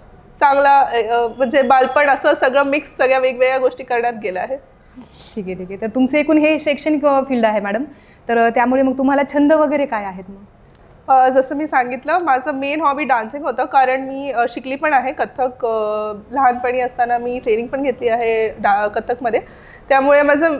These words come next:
Speaker 1: मेन हॉबी डान्स पकडला जाऊ शकतो आणि मी वाचनामध्ये मला खूप जास्त इंटरेस्ट आहे, तर मी भरपूर वाचते. स-, आतासुद्धा वाचत असते कंटिन्युअस, whenever I get the time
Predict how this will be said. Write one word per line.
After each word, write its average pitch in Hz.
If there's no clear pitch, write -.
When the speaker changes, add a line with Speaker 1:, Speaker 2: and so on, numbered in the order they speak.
Speaker 1:
मेन 277
हॉबी 302
डान्स 254
पकडला 269
जाऊ 254
शकतो 269
आणि 262
मी 269
वाचनामध्ये 269
मला 269
खूप 277
जास्त 254
इंटरेस्ट 247
आहे, 262
तर 269
मी 254
भरपूर 254
वाचते. 262
स-, -
आतासुद्धा 247
वाचत 254
असते 247
कंटिन्युअस, 240
whenever 233
I 240
get 226
the 233
time 233